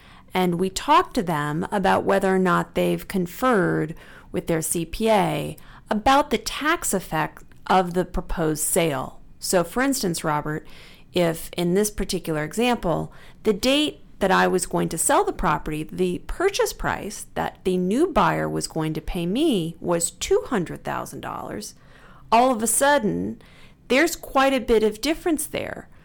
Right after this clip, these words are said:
So a hundred thousand dollars worth of proposed gain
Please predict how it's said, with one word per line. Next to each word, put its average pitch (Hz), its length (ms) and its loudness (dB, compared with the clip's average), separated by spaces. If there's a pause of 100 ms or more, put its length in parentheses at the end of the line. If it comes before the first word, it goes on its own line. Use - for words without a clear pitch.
(280)
So 196 480 4
a 202 60 0
hundred 339 580 0
thousand 240 460 2
dollars 190 560 2
worth 202 400 2
of 175 220 -4 (400)
proposed 285 880 0
gain 190 600 2